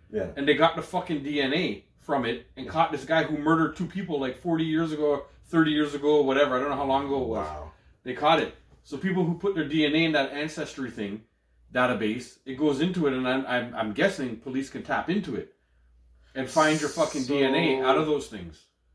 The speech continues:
Speaker 1: So you killed two people. You think you wanna stay anonymous?
Speaker 2: You, you probably, uh, why would you wanna put your fucking D N A in there?
Speaker 1: It's like
Speaker 2: I think, though, but I think he didn't do it. I think,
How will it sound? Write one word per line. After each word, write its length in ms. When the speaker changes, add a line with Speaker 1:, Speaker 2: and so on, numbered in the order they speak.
Speaker 1:
So 680
you 200
killed 280
two 140
people. 420
You 140
think 300
you 100
wanna 180
stay 220
anonymous? 680
Speaker 2:
You, 200
you 100
probably, 520
uh, 180
why 180
would 180
you 80
wanna 200
put 240
your 80
fucking 340
D 160
N 100
A 120
in 100
there? 100
Speaker 1:
It's 120
like 300
Speaker 2:
I 100
think, 300
though, 160
but 120
I 80
think 240
he 320
didn't 300
do 160
it. 120
I 80
think, 360